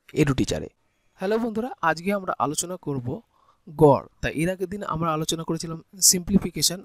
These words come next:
মানে সরলীকরণেরগুলোর কোশ্চেনগুলো। তা আজকে আমরা আলোচনা করব গড়। তা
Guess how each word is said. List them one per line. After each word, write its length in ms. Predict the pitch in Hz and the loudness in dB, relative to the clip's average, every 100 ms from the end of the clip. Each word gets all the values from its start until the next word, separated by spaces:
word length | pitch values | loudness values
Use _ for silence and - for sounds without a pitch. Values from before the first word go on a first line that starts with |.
| 156 | -10
মানে 160 | 139 139 - | -4 2 4
সরলীকরণেরগুলোর 840 | 160 170 180 165 160 156 139 139 - | 4 4 0 -4 -4 -6 -8 -8 -8
কোশ্চেনগুলো। 520 | 139 - 147 135 165 - _ _ _ | -6 -6 -6 -8 -10 -12 _ _ _
তা 60 | - 151 | -6 -6
আজকে 240 | 190 175 - - 147 | -6 -10 -14 -12 -12
আমরা 180 | 143 143 - | -10 -12 -10
আলোচনা 300 | 147 170 202 196 | -8 -6 -8 -10
করব 180 | 165 165 262 - 135 139 | -10 -10 -12 -14 -4 2
গড়। 220 | 117 - _ | 2 0 _
তা 60 | - | -18